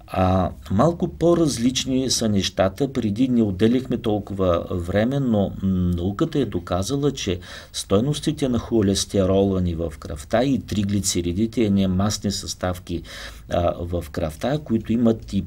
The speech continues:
подразделение добър и лош вид на холестерола, Л Д Л е лошият, Л Д Л е хубавият, а, ни холестерол, а, за-, имат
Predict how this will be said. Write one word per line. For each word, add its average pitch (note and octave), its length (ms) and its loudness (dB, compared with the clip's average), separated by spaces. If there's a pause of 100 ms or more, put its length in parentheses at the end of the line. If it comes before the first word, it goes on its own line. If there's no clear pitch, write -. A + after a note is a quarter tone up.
(200)
подразделение F#2+ 960 2
добър E2 640 -6
и A#2+ 120 0
лош G2 420 -2 (220)
вид F2+ 300 -6
на F2+ 100 2
холестерола, F2+ 920 -4 (120)
Л G2+ 180 2
Д F#2 260 -2
Л E2+ 140 0
е D#2 80 -6
лошият, A2+ 580 -6 (360)
Л G#2+ 240 2 (240)
Д F#2+ 340 0
Л F#2 140 2
е D#2+ 120 -2
хубавият, C#3 760 -2
а, C3+ 80 -4
ни B2+ 120 -6
холестерол, C#3 680 -4 (560)
а, F#2+ 460 0 (140)
за-, F2+ 460 0 (140)
имат D3+ 340 2